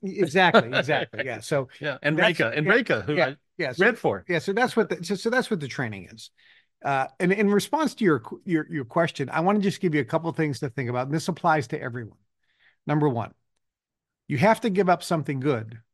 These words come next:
Speaker 1: in order to get something great. Remember that. Everybody's afraid of giving up something good. Well, if you want something great, you're gonna have to give up something that's good in your life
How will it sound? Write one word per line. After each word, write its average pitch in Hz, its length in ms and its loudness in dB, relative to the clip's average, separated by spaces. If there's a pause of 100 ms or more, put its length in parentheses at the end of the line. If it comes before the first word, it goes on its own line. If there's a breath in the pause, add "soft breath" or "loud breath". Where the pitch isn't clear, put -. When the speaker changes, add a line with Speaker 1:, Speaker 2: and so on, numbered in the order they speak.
(140)
Speaker 1:
in 135 60 -4
order 135 180 -4
to 120 80 -10
get 123 220 -6
something 120 280 -8
great. 101 360 -14 (2000)
Remember 208 340 4
that. 117 240 -2
Everybody's 247 460 -2
afraid 180 360 0
of 120 120 0
giving 156 280 -2
up 139 120 0
something 117 360 -6
good. 98 300 -10 (340 soft breath)
Well, 208 120 0
if 196 120 2
you 220 80 2
want 277 240 0
something 214 380 2
great, 147 320 0
you're 151 80 -4
gonna 165 180 -2
have 170 200 0
to 165 80 -2
give 233 240 -2
up 302 120 2
something 196 540 0
that's - 240 -6
good 147 300 0
in 131 100 0
your 113 140 -4
life 101 340 -14